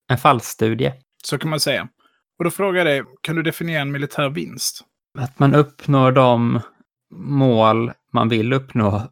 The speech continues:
Speaker 1: med hjälp av sina militära medel, kanske.
Speaker 2: Mm.
Speaker 1: Ifall vi tänker oss krig som en förlängning av diplomati med andra medel, eller hur vi nu lärde oss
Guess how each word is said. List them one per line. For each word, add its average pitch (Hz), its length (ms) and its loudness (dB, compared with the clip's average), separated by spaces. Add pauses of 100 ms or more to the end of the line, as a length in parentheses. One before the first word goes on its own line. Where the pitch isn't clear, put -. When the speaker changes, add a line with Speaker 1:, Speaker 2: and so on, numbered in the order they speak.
(120)
Speaker 1:
med 117 140 0
hjälp 110 320 0
av 107 220 2
sina 107 240 -4
militära 104 520 -2
medel, 107 420 -2
kanske. - 300 -10 (560)
Speaker 2:
Mm. 185 180 2 (920)
Speaker 1:
Ifall 131 180 2
vi 120 60 2
tänker 120 400 0
oss - 320 -4 (400)
krig 117 440 2
som - 140 -4
en 117 100 0
förlängning 107 640 0
av 107 380 -2 (420)
diplomati 107 680 -2
med 104 120 0
andra 107 200 0
medel, 107 420 0
eller 123 180 -2
hur 120 140 -2
vi 120 100 -2
nu 113 180 -2
lärde 107 280 -2
oss - 300 -6